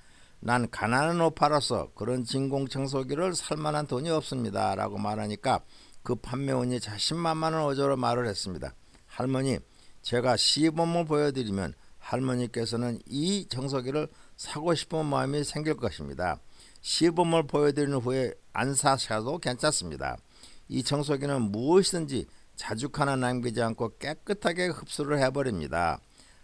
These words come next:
할머니가 반응을 할 기회도 주지 않고 그 판매원은 말을 했습니다. "이 청소기가 얼마나 청소를 깨끗하게 흡수를 하는지 보여드리겠습니다."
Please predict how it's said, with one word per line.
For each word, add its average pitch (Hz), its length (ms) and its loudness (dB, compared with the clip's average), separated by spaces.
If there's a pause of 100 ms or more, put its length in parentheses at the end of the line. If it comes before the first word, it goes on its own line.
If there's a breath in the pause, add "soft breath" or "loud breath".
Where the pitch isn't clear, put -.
할머니가 147 580 2
반응을 147 600 4
할 143 180 4 (260)
기회도 139 360 2
주지 135 260 -2
않고 165 400 -2 (280 soft breath)
그 135 140 0
판매원은 135 720 0
말을 123 300 2
했습니다. 107 480 -4 (480 soft breath)
"이 139 180 0
청소기가 156 720 2
얼마나 160 400 4
청소를 156 500 -2
깨끗하게 165 560 -2
흡수를 147 540 -4
하는지 107 540 -2
보여드리겠습니다." 123 1040 0